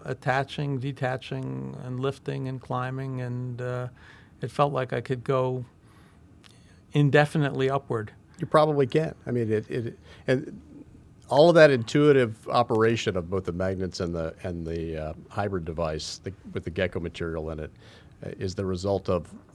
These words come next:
Speaker 2: a lot of focused effort in making those devices easy to use.
Speaker 1: Has the gecko paddle,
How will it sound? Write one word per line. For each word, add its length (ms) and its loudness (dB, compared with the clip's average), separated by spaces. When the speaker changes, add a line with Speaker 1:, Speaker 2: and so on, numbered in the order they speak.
Speaker 2:
a 40 -4
lot 600 0
of 300 -2
focused 680 -2
effort 360 -2
in 220 -6
making 420 -4
those 240 -4
devices 640 -6
easy 300 -14
to 80 -10
use. 400 -14
Speaker 1:
Has 480 4
the 160 8
gecko 580 6
paddle, 920 4